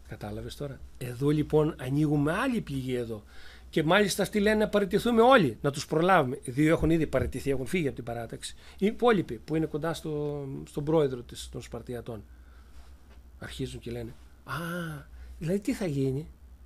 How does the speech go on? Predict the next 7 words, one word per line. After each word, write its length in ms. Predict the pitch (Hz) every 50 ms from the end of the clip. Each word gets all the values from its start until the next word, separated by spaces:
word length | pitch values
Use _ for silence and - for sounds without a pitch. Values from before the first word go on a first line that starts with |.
| - - - - - - - -
Πρόσεξε, 520 | - 170 190 202 208 170 - - 127 113 - - - - - - -
δεν 100 | - 156
είναι 100 | 175 196
τυχαία 300 | - 226 202 - 233 233
γεγονότα 520 | 214 180 156 143 143 143 135 127 123 110 110
αυτά. 320 | - - 110 98 - - - - - - - - - - - - - - - -
Αυτά 340 | - 139 - 180 180 170 -